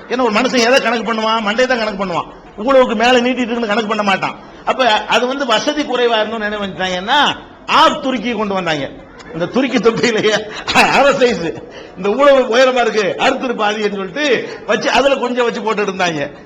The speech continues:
அது எப்படி இருக்கும்னு கேட்டா, துணியில இருக்காது அது. அது, அந்த தொப்பி எப்படி இருக்கும்னு கேட்டா, அட்டை, கார்ட்போர்டு அட்டை இருக்குல்ல, அந்த அட்டையில அப்படியே ரவுண்டு பண்ணி அதுக்கு மேல வெல்வெட்டு துணியை சுத்தி, அதான் துருக்கி தொப்பிங்கிறது. அது எப்படி இவ்வளவு பெருசா நிக்கும் நீங்க நினைப்பீங்களா? அது சொல்றேன்,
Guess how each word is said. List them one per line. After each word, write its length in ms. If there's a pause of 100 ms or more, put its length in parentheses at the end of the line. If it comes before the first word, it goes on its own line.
அது 200
எப்படி 220
இருக்கும்னு 340
கேட்டா, 280
துணியில 440
இருக்காது 360
அது. 360 (200)
அது, 180
அந்த 160
தொப்பி 280
எப்படி 180
இருக்கும்னு 340
கேட்டா, 460 (440)
அட்டை, 280
கார்ட்போர்டு 440
அட்டை 180
இருக்குல்ல, 360 (240)
அந்த 160
அட்டையில 300
அப்படியே 240
ரவுண்டு 300
பண்ணி 400 (420)
அதுக்கு 220
மேல 180
வெல்வெட்டு 480
துணியை 300
சுத்தி, 640 (260)
அதான் 240
துருக்கி 200
தொப்பிங்கிறது. 540 (280)
அது 120
எப்படி 160
இவ்வளவு 220
பெருசா 180
நிக்கும் 240
நீங்க 240
நினைப்பீங்களா? 240
அது 180
சொல்றேன், 280